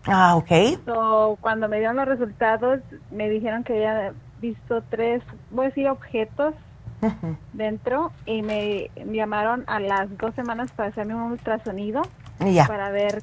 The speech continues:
Speaker 2: qué era. So,
Speaker 1: Mm.
Speaker 2: la doctora dijo que eran fibromas y que era normal a mi edad.
Speaker 1: Eh,
Speaker 2: So, me dijo,
Speaker 1: ujú, sí.
Speaker 2: me dijo que regresara a los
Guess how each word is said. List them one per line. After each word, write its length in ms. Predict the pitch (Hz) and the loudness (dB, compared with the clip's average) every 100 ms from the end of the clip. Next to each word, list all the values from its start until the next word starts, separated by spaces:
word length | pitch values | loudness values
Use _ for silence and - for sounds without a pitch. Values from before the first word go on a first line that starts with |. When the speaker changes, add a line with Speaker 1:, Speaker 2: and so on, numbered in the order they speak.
| - | -6
Speaker 2:
qué 360 | 226 214 202 | -2 0 0
era. 180 | 180 170 - - - - - - | -2 -4 -12 -20 -20 -20 -16 0
So, 60 | 220 | 4
Speaker 1:
Mm. 160 | 208 | 4
Speaker 2:
la 220 | 220 214 | 2 -2
doctora 760 | 208 208 - 233 226 269 302 - | -2 -4 -4 -4 0 0 0 -2
dijo 300 | 226 226 277 | -6 -4 -6
que 180 | - 233 | -2 -2
eran 400 | 226 247 254 233 - - - - | 0 -2 -4 -8 -14 -20 -18 -6
fibromas 560 | 233 220 220 226 269 247 | -2 0 2 0 -2 -4
y 60 | |
que 160 | - 226 | -4 -2
era 120 | 226 | -2
normal 480 | 247 208 196 196 220 | -2 -4 -4 -4 -4
a 60 | 220 | -4
mi 140 | 226 | -6
edad. 260 | 226 262 220 - - - - - - - | -4 -6 -8 -14 -20 -18 -18 -20 -20 -6
Speaker 1:
Eh, 400 | - 226 247 247 208 | 2 6 8 6 2
Speaker 2:
So, 80 | 233 | -2
me 220 | 226 226 | 0 2
dijo, 160 | 240 285 - - | 2 -2 -4 -10
Speaker 1:
ujú, 420 | 240 - 277 269 269 - - - - | -8 -2 0 0 -4 -14 -14 -12 -2
sí. 340 | 240 180 151 240 | 2 4 2 0
Speaker 2:
me 140 | 240 | -4
dijo 260 | 220 247 285 | -2 -2 -2
que 120 | 269 | -2
regresara 580 | 240 233 220 247 233 262 | 0 0 0 0 2 2
a 40 | |
los 200 | 254 226 | 2 -4